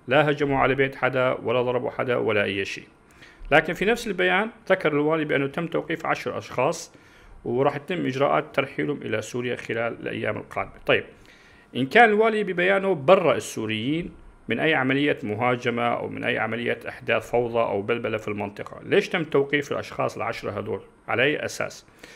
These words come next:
هذا الأمر أستاذي يذكرنا بأحداث سابقة مشابهة تمامًا لأحداث لوفوزا أو خلينا نسميها كوجايلي.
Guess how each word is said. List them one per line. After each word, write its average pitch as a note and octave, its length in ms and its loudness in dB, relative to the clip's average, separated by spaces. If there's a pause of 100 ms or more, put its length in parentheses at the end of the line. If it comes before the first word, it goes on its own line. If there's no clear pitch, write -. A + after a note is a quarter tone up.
(280)
هذا A3+ 220 8
الأمر G#3+ 280 2
أستاذي E3+ 360 0
يذكرنا C#3 480 0
بأحداث C#3+ 720 -2
سابقة G#2+ 640 2
مشابهة C3 480 2
تمامًا D3 500 0
لأحداث C3 680 2
لوفوزا B2+ 540 -2 (300)
أو C3+ 100 2
خلينا B2 200 -4
نسميها A#2+ 360 -4
كوجايلي. - 520 -4